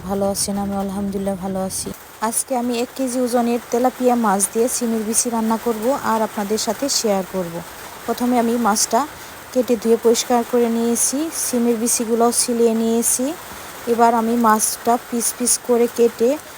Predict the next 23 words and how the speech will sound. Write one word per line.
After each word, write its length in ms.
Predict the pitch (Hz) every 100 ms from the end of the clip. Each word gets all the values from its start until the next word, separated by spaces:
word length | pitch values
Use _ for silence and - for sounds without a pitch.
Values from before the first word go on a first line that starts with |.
| -
হলুদ, 400 | - 226 226 233 240
মরিচ, 420 | 233 233 226 247 - - - - - - -
লবণ 360 | 240 226 226 233 220
দিয়ে 200 | 226 277 254
মাখিয়ে 400 | 233 233 - 233 233
রেখেছি। 480 | 233 240 233 - 294 370 - - - - -
এবার 280 | 220 214 226 302 - - -
কড়াইতে 360 | - 233 226 254 247
পরিমাণ 320 | 254 247 240 233
মতো 160 | 226 247 -
তেল 200 | 247 247 233
দিয়ে 180 | 226 294 381 - - -
মাছটা 340 | 220 - 247 208
ভালো 200 | 190 208 226
করে 200 | - 233 311 247
ভেজে 300 | 220 202 202 196
নেব। 140 | 170 - - - - - -
মাছটা 320 | 240 240 - 226 226
ভাজা 240 | 220 247 233
হয়ে 200 | 220 220 233
গেলে 160 | 220 208 226
উঠিয়ে 340 | 220 - 226 226
নিয়ে 280 | 240 220